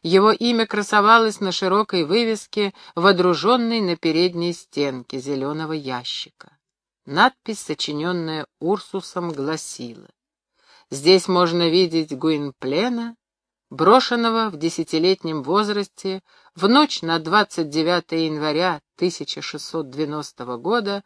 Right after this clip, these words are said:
злодеями-компрочекосами на берегу моря в Портленде,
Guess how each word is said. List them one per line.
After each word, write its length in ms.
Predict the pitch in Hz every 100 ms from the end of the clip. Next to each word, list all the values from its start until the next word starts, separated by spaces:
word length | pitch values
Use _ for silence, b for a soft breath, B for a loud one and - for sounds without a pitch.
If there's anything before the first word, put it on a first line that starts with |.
| b b b
злодеями-компрочекосами 2500 | 143 165 185 175 240 262 233 180 147 139 _ - 156 139 143 - 135 - 240 233 - 208 202 196 b b b
на 160 | 190 214
берегу 400 | 262 269 254 311
моря 500 | 190 226 262 247 226
в 120 | _ _
Портленде, 1000 | 175 196 180 - 175 175 160 160 170